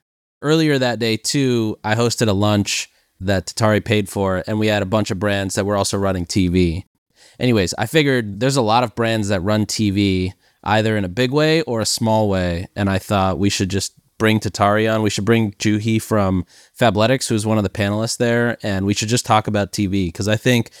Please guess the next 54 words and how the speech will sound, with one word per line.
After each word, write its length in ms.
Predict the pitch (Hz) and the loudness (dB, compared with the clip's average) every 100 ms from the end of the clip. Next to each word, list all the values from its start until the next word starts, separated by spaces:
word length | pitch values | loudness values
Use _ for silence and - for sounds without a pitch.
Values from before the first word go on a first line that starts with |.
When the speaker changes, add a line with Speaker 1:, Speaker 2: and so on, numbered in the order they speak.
| - - | -20 -4
Speaker 2:
there's 160 | 123 123 | 0 2
a 60 | |
lot 160 | 127 139 | 2 2
of 60 | |
questions 500 | - 120 113 127 120 | 0 -2 0 0 0
about, 260 | 110 110 101 | 2 0 0
like, 220 | 107 104 | -2 -4
I 160 | 92 127 | -2 0
had, 400 | 139 123 110 110 _ _ _ _ - | 2 2 0 -4 _ _ _ _ -12
last 400 | - 120 139 143 | -6 0 2 2
week 240 | 143 127 - _ _ | 0 -2 -4 _ _
on 100 | 110 | -4
Friday 320 | 104 127 120 | 0 2 2
night, 220 | 113 113 101 | 2 2 0
I 80 | |
just, 300 | 98 107 - - | -2 -2 -4 -4
I 60 | |
spent 340 | 110 - 127 131 | -6 -2 0 0
an 80 | 120 | 0
hour 400 | 113 113 110 - _ _ _ | 0 0 -2 -6 _ _ _
writing 360 | 107 127 143 139 | 0 2 2 2
down 180 | 131 | 0
a 40 | 117 | 0
bunch 280 | 104 131 135 | 0 0 -2
of 60 | |
questions 400 | - 123 - 117 | 0 -2 0 -2
I 100 | 107 | 0
had 160 | 107 107 | 2 2
on 140 | 101 | 0
T 200 | - 107 | -2 -2
V, 340 | 101 98 90 90 _ _ _ - | 2 2 0 -4 _ _ _ -8
and, 440 | 104 107 101 101 101 107 | -2 0 2 0 -2 -2
uh, 320 | 101 95 92 | -2 -2 -4
I 100 | 117 | -4
figured 280 | - 113 110 | -2 0 0
if 140 | - | 2
I 100 | 120 | 2
don't 140 | 131 123 | 2 0
know 100 | 117 | 0
the 140 | 110 | 0
answer 240 | 104 - 104 | 0 -2 -2
to 60 | |
these, 320 | 95 95 92 | 0 0 0
there's 100 | 98 | -2
probably 240 | - 135 120 | 0 2 2
a 40 | |
lot 120 | 110 | 2
of 80 | 101 | 0
people 160 | 98 98 | -2 -2
who 100 | 98 | 0
don't 240 | 95 92 | 2 2
know 120 | 92 | 2
the 120 | 92 90 | 0 0
answers. 520 | 85 82 80 - | -2 -2 -2 -2